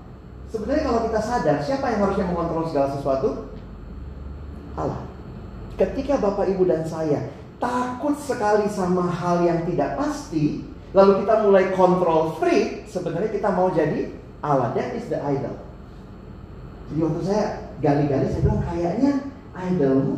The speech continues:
kontrol ya?" "Iya kali ya, Kak." Jadi ketika saya selesaikan masalah pornografi, Bapak, Ibu, ternyata masalah dia bukan cuma di pornonya. Dia dalam teamwork selalu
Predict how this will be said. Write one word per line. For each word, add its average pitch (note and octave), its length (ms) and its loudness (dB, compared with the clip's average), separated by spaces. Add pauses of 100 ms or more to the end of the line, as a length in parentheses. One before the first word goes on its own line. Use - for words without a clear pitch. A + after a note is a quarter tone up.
kontrol A#3 600 -2
ya?" C3 140 2 (1000)
"Iya C4 160 -4
kali A3+ 320 2
ya, D#3+ 140 2
Kak." B2+ 160 -2 (960)
Jadi D4 140 4 (100)
ketika D#4+ 320 2
saya D#4 240 0
selesaikan A#3 600 2
masalah F#3+ 420 2
pornografi, E3+ 1040 0 (240)
Bapak, A#3 320 0
Ibu, D#4 80 0
ternyata C4 340 0
masalah A#3+ 380 0
dia - 160 -4
bukan A#3+ 180 0
cuma A3 140 0
di F#3 100 -4
pornonya. G3+ 500 -4 (1500)
Dia D4+ 180 4
dalam A#3+ 320 0
teamwork - 640 0
selalu A#3 640 -4